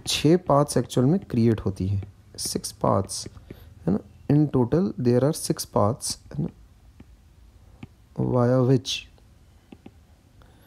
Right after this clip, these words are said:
I can travel, है ना, from city one to city three, ऐसा। ठीक बात।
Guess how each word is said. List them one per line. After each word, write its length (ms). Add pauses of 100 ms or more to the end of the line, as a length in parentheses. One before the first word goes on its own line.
(380)
I 200 (360)
can 380
travel, 320 (2500)
है 60
ना, 60 (360)
from 440 (920)
city 720
one 200 (560)
to 140 (1080)
city 520 (220)
three, 340 (280)
ऐसा। 300 (760)
ठीक 220
बात। 240